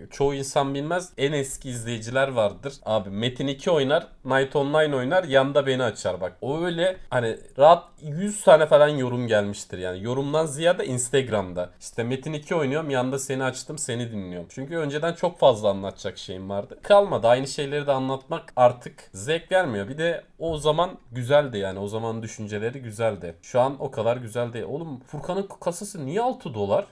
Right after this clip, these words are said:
Abi Furkan'ın kasası niye altı dolar? Bana bunu anlatır mısınız? Furkan'ın benden farkı ne? Ayıp lan. Bizim kasamız niye bu kadar?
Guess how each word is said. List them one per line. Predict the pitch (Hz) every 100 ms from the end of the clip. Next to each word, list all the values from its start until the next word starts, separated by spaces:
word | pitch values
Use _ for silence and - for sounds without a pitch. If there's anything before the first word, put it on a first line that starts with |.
| -
Abi | 139
Furkan'ın | 147 147 156 180
kasası | 185 180 185 185 175 -
niye | 131 156 180
altı | 170 - 107
dolar? | 95 95 101
Bana | 131 139
bunu | 143
anlatır | 135 131 -
mısınız? | 175 - 98 113 - -
Furkan'ın | 117 143 151 156
benden | 147 156
farkı | 156 147 143 175
ne? | 131 - _ _ _ _ _ _ _ _ _ _ _ _ _ _
Ayıp | 104 143 180 147
lan. | 147 208 _ _ _ _ _ _ _ _ _ _ _ _ -
Bizim | 127 175
kasamız | 180 180 190 196 190
niye | 175 123 98
bu | 101
kadar? | 98 110